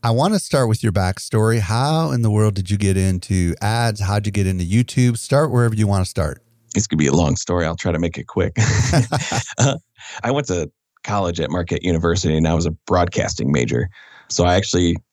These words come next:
Speaker 2: was doing the career I thought I'd be doing in college, and that was radio. I had an on-air radio shift at the Hard Rock station in town, but then the radio station flipped formats, I got let go from that position, still in college.
Speaker 1: When you say flip formats, what does that mean?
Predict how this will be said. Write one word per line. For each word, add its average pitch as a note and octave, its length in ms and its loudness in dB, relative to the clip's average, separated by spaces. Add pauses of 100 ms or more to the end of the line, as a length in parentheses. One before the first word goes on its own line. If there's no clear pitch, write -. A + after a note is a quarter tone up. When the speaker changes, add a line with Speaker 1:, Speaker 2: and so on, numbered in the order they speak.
(100)
Speaker 2:
was E2 160 0
doing A2 280 4
the G2 80 2
career G2 320 2
I E2+ 100 2
thought F#2 240 2
I'd F2+ 140 2
be F2 80 -2
doing F2 480 2 (160)
in F2 140 0
college, E2 480 -2
and D#2+ 100 -2
that C2 100 -2
was E2+ 240 -4
radio. F2+ 460 -2
I F#2 100 -6
had E2 140 -2
an F2+ 160 -2
on-air F#2 340 0
radio F2+ 260 0
shift F#2 280 -2
at F2 80 0
the D#2 60 -2
Hard F#2 180 2
Rock F#2 160 2
station F2+ 340 0
in F2+ 120 2
town, F2+ 360 0 (440)
but - 100 2
then G2 140 4
the F#2 80 2
radio F2+ 260 2
station F#2 360 0
flipped - 240 -4
formats, B2+ 600 0 (140)
I F2 400 -4 (280)
got A2 180 0
let G#2 180 0
go G#2 160 2
from G2+ 160 2
that G2 180 2
position, G#2+ 560 0 (140)
still A2+ 300 2
in A2 120 2
college. A2 380 0
Speaker 1:
When D3 220 0
you E3+ 100 4
say F#3+ 240 2
flip D#3 280 2
formats, A#2+ 540 2
what B2 60 4
does A2 100 2
that G#2+ 160 2
mean? F2+ 200 0